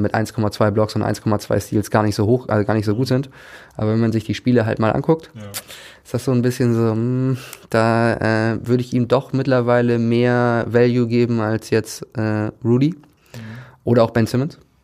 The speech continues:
Speaker 1: Deswegen, äh, das wären so meine beiden anderen Qua-,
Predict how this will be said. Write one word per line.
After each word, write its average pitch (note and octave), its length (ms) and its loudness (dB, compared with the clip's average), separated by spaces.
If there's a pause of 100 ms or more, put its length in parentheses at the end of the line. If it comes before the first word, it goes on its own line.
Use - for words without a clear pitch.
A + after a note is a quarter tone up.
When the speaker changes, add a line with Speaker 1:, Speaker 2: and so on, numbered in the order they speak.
(160)
Speaker 1:
Deswegen, G#2+ 680 -2 (120)
äh, G#2+ 200 -2
das A2 180 -4
wären A2 140 2
so G#2 100 0
meine G#2 180 0
beiden G#2 240 2
anderen A2 220 0
Qua-, - 200 -4